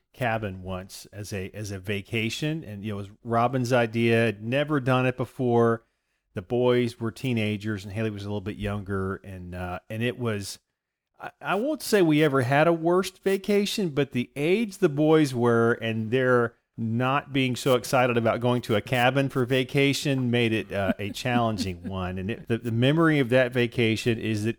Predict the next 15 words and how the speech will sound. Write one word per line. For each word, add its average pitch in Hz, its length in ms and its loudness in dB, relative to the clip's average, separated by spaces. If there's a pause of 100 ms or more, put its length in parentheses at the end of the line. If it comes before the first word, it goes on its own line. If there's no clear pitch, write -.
every 170 320 0
picture 202 420 -2
we 170 140 4
took 175 340 2
with 151 80 2
the 131 80 4
boys 143 400 2
in 107 140 2
it, 110 200 -4 (540)
Matthew 135 500 -2
wanted 135 220 0
to 135 60 2
shoot 127 220 -2
a 123 60 2
bird. 117 560 4